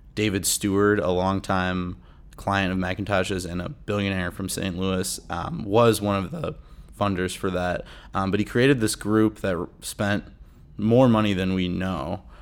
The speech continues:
um, a lot, to hire twenty-nine lobbyists, um, pay for advertising, and then they funded this other group that had, you know, spokespeople, put out advertising. They were going on, like,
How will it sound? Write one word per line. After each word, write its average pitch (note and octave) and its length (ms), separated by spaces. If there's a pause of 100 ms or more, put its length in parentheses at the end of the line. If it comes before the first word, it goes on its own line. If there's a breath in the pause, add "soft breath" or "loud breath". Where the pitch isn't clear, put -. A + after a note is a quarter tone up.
(220 loud breath)
um, F2+ 420 (160)
a G2 40
lot, G2 640
to G#2+ 120
hire F#2+ 460 (220)
twenty-nine G#2 600
lobbyists, F#2 720
um, F2+ 280
pay A2 160
for - 160
advertising, F#2+ 920 (320 loud breath)
and G#2 120
then G#2+ 80
they B2 120
funded G#2+ 440
this F#2 180
other A#2+ 300
group F#2 440 (420 soft breath)
that F#2+ 180
had, F2+ 340 (140)
you F#2 140
know, - 300
spokespeople, G2+ 1160 (240 loud breath)
put - 160
out F2 80
advertising. F#2+ 760
They G2 80
were G2 120
going G2 300
on, F2+ 400 (340)
like, - 300